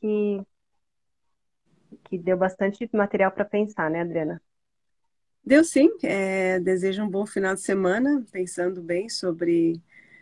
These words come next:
Speaker 2: como podemos, eh, superar uma cultura narcisista e sociopata como a nossa.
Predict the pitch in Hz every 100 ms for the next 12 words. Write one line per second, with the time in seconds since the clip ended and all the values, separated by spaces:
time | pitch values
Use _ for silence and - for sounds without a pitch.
0 | _ - 196 202 202 180 185 202 196 180
1 | 175 175 175 151 165 170 - - 202 175
2 | 208 185 214 233 208 196 202 196 - 196
3 | 185 180 175 165 - 170 175 180 165 196
4 | 220 240 - 220 - 277 220 170 170 180
5 | 180 185 226 185 170 - 180